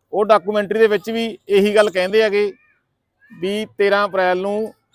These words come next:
ਊਧਮ ਸਿੰਘ ਇੱਥੇ ਹੈਗੇ ਸੀਗੇ ਤੇ ਉਹਨਾਂ ਨੇ ਇਸੇ ਬੋਹੜ ਤੇ ਚੜ੍ਹ ਕੇ ਜਾਨ ਬਚਾਈ ਸੀਗੀ। ਕਤਲੇਆਮ ਹੋਣ ਤੋਂ ਬਾਅਦ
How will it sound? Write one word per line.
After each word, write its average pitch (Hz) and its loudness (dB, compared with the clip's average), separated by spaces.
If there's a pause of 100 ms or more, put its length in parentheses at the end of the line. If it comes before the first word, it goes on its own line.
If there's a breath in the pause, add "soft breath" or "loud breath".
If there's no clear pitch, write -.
(720)
ਊਧਮ 214 -2
ਸਿੰਘ 220 -2
ਇੱਥੇ 226 4
ਹੈਗੇ 185 2
ਸੀਗੇ 220 0 (200)
ਤੇ 214 -6
ਉਹਨਾਂ 202 -2
ਨੇ 220 -2 (800)
ਇਸੇ 196 2
ਬੋਹੜ 190 0
ਤੇ 208 -2
ਚੜ੍ਹ 196 -2
ਕੇ 220 -2
ਜਾਨ 190 0
ਬਚਾਈ 143 -4
ਸੀਗੀ। 110 -12 (1040)
ਕਤਲੇਆਮ 202 2
ਹੋਣ 190 2
ਤੋਂ 202 0
ਬਾਅਦ 190 4